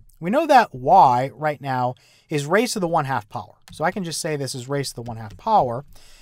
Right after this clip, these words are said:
And if I wanted to drag it into the numerator, I could say it was y raised to the power of negative one half. Well, how could I cancel that?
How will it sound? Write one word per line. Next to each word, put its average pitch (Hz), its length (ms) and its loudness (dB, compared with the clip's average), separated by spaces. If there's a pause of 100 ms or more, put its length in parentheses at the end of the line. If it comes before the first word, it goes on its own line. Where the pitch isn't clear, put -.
(140)
And 175 60 -6
if - 80 -2
I 233 60 6
wanted 330 240 4
to 233 80 2
drag 196 320 6
it 196 80 -2
into 190 200 -8
the 151 80 -8
numerator, 147 580 -2
I 156 120 -4
could 156 140 -8
say 175 120 -2
it 151 80 -8
was 139 200 -6
y 151 580 6 (400)
raised 175 220 0
to 190 60 -6
the 165 60 -4
power 165 460 2
of 135 600 -2 (480)
negative 151 680 -2
one 117 200 -6
half. 104 460 -14 (560)
Well, 190 120 0
how 330 100 10
could 330 140 2
I 226 80 6
cancel 208 380 -2
that? 101 200 -14